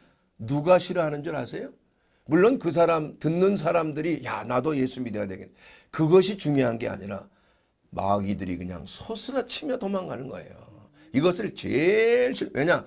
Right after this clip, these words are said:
그것은 자기 자신의 패배를 공식적으로 인정할 수밖에 없기 때문에 그런 것이다 이겁니다. 그러면 여러분 자나깨나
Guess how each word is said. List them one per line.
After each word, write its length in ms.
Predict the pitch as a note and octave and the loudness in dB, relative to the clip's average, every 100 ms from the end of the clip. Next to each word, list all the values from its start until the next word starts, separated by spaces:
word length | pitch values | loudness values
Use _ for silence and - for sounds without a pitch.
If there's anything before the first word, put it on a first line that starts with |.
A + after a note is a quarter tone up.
| - | -12
그것은 520 | - C3+ C#3 D3 F#3 - - _ | -2 2 2 2 0 -4 -18 _
자기 420 | - B2+ D3 G3 G3 | 4 6 8 4 2
자신의 720 | - C#3+ D#3 D3 C3+ C3 - - | 4 4 4 0 0 -2 -6 -12
패배를 1120 | - C4 C4 C4 B3+ B3 A#3+ C#4 E4 E4 - - - - | 10 12 12 10 8 2 2 4 6 4 0 -10 -20 -4
공식적으로 1040 | - A3 F4 E4+ F#4+ - - D4 C4 C4+ A#3+ | 10 12 12 12 8 6 8 8 10 6 6
인정할 540 | F#3 G3+ F#3 F3 D3 | 6 6 6 4 2
수밖에 480 | - C#3+ G#2+ - - | -2 -4 -4 -6 -4
없기 380 | G2+ - G#2+ G2+ | -4 -4 -8 -8
때문에 420 | G2+ B2 F3+ C4 | -8 -8 -6 -8
그런 220 | - C#4 | -8 -8
것이다 440 | C#4 - - - F2 | -8 -10 -14 -16 -18
이겁니다. 460 | - - _ - _ _ _ _ _ _ _ | -20 -20 _ -20 _ _ _ _ _ _ _
그러면 300 | - G#2 G2+ | -2 2 2
여러분 280 | G2 F#2+ F#2+ | 2 0 -2
자나깨나 680 | F2+ F#2+ G2 - F#2 F#2 | -2 -2 -2 -2 -4 -4